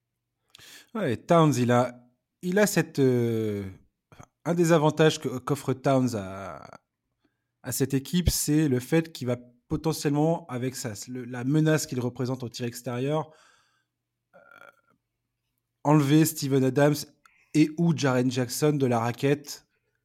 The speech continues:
pour permettre, euh, à ses coéquipiers d'attaquer un peu plus tranquillement, on va dire,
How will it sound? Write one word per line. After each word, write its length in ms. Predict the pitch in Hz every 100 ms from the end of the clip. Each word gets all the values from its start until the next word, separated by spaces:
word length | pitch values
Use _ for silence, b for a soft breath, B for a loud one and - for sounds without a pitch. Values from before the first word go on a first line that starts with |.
| _ -
pour 160 | 107
permettre, 680 | - 135 135 139 147 - - -
euh, 220 | 113 110
à 40 | 113
ses 160 | -
coéquipiers 460 | 123 127 123 - 143
d'attaquer 640 | 123 127 123 143 147 147 b b b
un 140 | 135
peu 180 | 135 147
plus 480 | 147 151 175 180 -
tranquillement, 680 | - 147 147 143 143 151 156
on 60 | 127
va 100 | 117
dire, 360 | 117 135 147